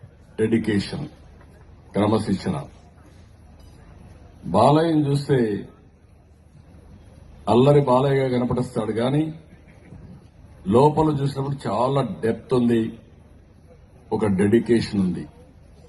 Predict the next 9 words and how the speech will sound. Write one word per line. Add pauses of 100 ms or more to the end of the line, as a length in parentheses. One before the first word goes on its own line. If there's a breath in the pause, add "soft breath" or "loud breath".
(1120)
ఓసారి (800)
నాకే
ఆశ్చర్యం
వేస్తుంది,
మూడు
గంటలకు
లేచి (120)
పూజ
చేస్తాడు.